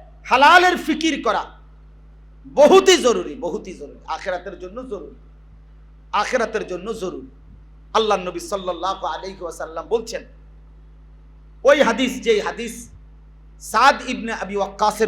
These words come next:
পড়ছি, যে নবীজি উনাকে বলছে, "তোমার খাবার হালাল বানাও,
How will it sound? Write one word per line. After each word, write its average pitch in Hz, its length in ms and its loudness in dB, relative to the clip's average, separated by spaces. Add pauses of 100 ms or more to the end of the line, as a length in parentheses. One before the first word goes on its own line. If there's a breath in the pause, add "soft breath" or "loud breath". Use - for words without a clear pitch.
(120)
পড়ছি, 220 440 -2 (800)
যে 185 100 -6
নবীজি 240 320 -2
উনাকে 208 300 -6
বলছে, 180 260 -10
"তোমার 185 320 -8
খাবার 254 340 4 (520)
হালাল 262 420 4
বানাও, 240 580 2